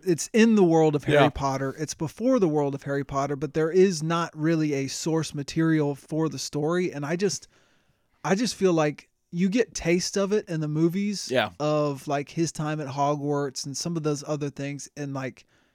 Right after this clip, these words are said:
Speaker 1: I can't, I can't even begin to explain how much I love that character. In fact,
Speaker 2: Mm-hmm.
Speaker 1: the movies I don't even know are, like, beyond subpar.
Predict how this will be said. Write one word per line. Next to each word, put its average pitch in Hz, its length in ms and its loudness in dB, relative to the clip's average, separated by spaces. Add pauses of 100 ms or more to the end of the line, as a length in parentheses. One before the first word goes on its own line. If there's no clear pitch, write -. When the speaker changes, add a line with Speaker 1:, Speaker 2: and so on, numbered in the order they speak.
(320)
Speaker 1:
I 160 80 0
can't, 220 360 -4
I 170 100 -6
can't 262 180 -2
even 185 160 2
begin 160 240 0
to 147 100 -6
explain 143 460 -6
how 135 160 -6
much 139 200 -6
I 135 100 -6
love 131 400 -6
that 117 180 -14
character. 123 360 -12
In 143 140 -10
fact, 165 260 -2
Speaker 2:
Mm-hmm. 101 320 -6 (300)
Speaker 1:
the 170 100 0
movies 190 500 8
I 160 100 2
don't 165 120 -2
even 151 220 -2
know 151 460 2
are, 139 560 -2
like, 139 360 -8 (480)
beyond 156 840 -2
subpar. 156 760 -2